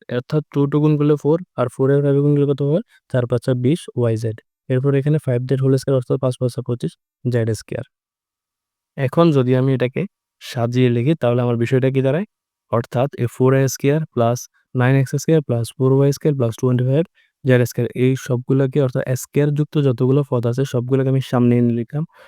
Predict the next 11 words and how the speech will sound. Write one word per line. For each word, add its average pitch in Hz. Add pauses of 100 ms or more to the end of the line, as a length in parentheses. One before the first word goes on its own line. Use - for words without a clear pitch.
(120)
আর 123
এখানে 139
আছে 135
কত? 135
মাইনাস 135 (280)
এইট 131
এ 127
এক্স, 143 (140)
এটা 127
লিখে 127
দিলাম। 135